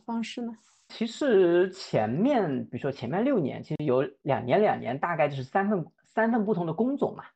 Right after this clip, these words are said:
Speaker 2: 在这个，这个行业，在这个公司里面，就是三份不同工种。其实这个也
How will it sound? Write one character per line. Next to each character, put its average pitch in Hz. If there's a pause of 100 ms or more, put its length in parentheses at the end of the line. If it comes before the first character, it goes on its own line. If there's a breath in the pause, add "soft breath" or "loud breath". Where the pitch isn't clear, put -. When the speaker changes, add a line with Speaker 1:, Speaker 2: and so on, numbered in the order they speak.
(160)
Speaker 2:
在 160 (100)
这 -
个， -
这 -
个 -
行 123
业， -
在 175
这 170
个 147
公 151
司 160
里 147
面， 127
就 135
是 131
三 185
份 196
不 185
同 139
工 180
种。 180 (300 loud breath)
其 -
实 185
这 311
个 175
也 -